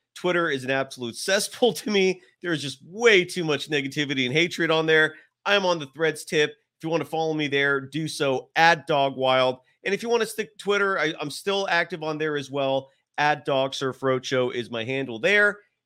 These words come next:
And now here's part two. Now, free agency. Okay, the Warriors right now have thirteen roster spaces completely filled up. All right. And, um,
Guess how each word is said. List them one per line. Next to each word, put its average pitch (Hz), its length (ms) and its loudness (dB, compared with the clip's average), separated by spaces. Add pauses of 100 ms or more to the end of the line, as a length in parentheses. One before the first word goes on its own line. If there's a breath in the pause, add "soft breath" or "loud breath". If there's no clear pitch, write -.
And 156 100 -6
now 156 140 0
here's 170 240 -2
part 185 320 -4
two. 214 340 -8 (320)
Now, 165 480 8
free 240 500 0
agency. 151 560 -4 (1160)
Okay, 110 180 -4
the 107 80 -8
Warriors 202 480 0
right 165 180 2
now 147 280 2
have 127 400 2
thirteen 202 420 0
roster 139 320 -2
spaces 113 640 -6 (160)
completely 120 440 -8
filled 90 260 -10
up. 69 140 -16 (600)
All 95 80 -6
right. 104 220 -2 (1400)
And, 135 360 2 (100)
um, 120 520 -2